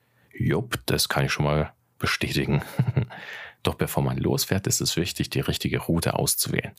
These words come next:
Es gibt zahlreiche Möglichkeiten, eine Oldtimer-Tour durch Europa zu unternehmen. Doch wir haben hier einige der besten Routen für Sie zusammengestellt. Hui, ganz förmlich. <laughs> Nummer eins:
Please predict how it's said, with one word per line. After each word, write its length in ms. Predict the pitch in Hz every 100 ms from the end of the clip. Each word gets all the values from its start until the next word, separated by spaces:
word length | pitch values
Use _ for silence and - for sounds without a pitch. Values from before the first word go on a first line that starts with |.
| _ _ - -
Es 120 | -
gibt 220 | - - -
zahlreiche 600 | - 80 110 80 - 67
Möglichkeiten, 880 | 73 117 127 - - 98 95 95 - - - -
eine 520 | - 76 71 67 - _ - _ -
Oldtimer-Tour 920 | 92 104 - 90 95 90 - 101 92
durch 260 | - - -
Europa 420 | - - 82 -
zu 140 | -
unternehmen. 520 | 71 - 71 65 62 - - - _
Doch 240 | - - -
wir 300 | 80 120 110
haben 300 | 85 - 85
hier 320 | - - -
einige 460 | 73 87 95 95 92
der 120 | 67
besten 420 | - 76 - 69
Routen 360 | 64 78 - 76
für 200 | - 65
Sie 280 | 71 85
zusammengestellt. 800 | - - 71 67 60 - - - - _
Hui, 280 | - 73 71 -
ganz 200 | - -
förmlich. 520 | - 71 67 - - - - -
<laughs> 100 | 151 - - - - - - - - - - - - -
Nummer 300 | 80 90 80
eins: 380 | 78 117 - -